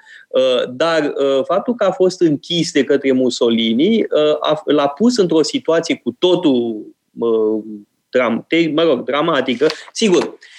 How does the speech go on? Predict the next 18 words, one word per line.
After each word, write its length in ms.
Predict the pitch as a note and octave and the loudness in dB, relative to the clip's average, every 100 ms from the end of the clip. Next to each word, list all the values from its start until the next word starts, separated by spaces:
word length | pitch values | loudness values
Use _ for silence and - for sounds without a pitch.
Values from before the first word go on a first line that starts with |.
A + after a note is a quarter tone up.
| - - | -20 -2
în 100 | E3+ | 0
comparație 520 | D#3 D3 D3+ E3+ F#3+ F3 | 2 2 2 0 -2 0
cu 80 | |
închisorile 640 | E3 D#3 D3 - E3+ D#3 D3 | 0 0 -2 0 2 4 2
comuniste, 880 | - B2+ B2+ A#2 A#2 - D#3+ E3+ F3+ | 2 2 2 0 -2 -2 0 2 2
închisoarea 560 | D#3+ C3+ C3+ D#3+ E3 | 0 0 -2 0 0
în 60 | D3+ | 0
care 180 | D3+ C#3+ | 0 0
a 60 | |
stat 460 | C3 - D#3+ C#3+ - | 0 0 -2 -2 -4
Gramsci 460 | B2+ C#3+ E3 E3+ F3 | -2 -2 0 -2 0
era 220 | E3+ F3 | 0 0
parfum, 640 | F3+ E3+ D#3+ F#3+ F3 B2 | -2 -2 -2 0 0 0
pentru 280 | C3 B2+ B2+ | -2 -4 -4
că 100 | C#3 | -2
avea 300 | C3+ E3+ D3 | -2 -2 -2
cărți, 560 | - - F3+ F3+ - | -4 -2 0 0 0
avea, 420 | B2 B2 D#3+ D3+ | -4 0 -2 -2